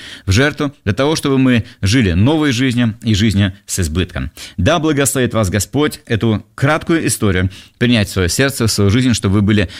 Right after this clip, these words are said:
людьми, которые действительно служат Богу и открывают свое сердце для того, чтобы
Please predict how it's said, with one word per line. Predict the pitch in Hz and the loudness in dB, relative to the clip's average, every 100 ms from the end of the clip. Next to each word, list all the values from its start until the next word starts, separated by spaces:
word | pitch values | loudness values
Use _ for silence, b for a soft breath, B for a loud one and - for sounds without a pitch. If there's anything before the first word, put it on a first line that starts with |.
| B | B
людьми, | 101 117 104 165 | 0 2 2 0
которые | - 107 127 123 117 95 B | 0 -2 0 0 0 -2 B
действительно | 98 107 170 143 131 | -2 0 0 0 0
служат | - 156 160 135 | 0 0 0 0
Богу | 95 107 87 80 B B - | 0 0 0 -4 B B -2
и | 131 127 95 - B B B | 2 2 0 -4 B B B
открывают | - 110 156 165 170 143 | -4 0 0 0 0 -2
свое | - 135 127 | 0 0 0
сердце | - 139 104 101 | 2 0 0 -2
для | 90 | -2
того, | 98 110 131 127 | 0 0 0 0
чтобы | - 104 107 98 | 0 0 2 0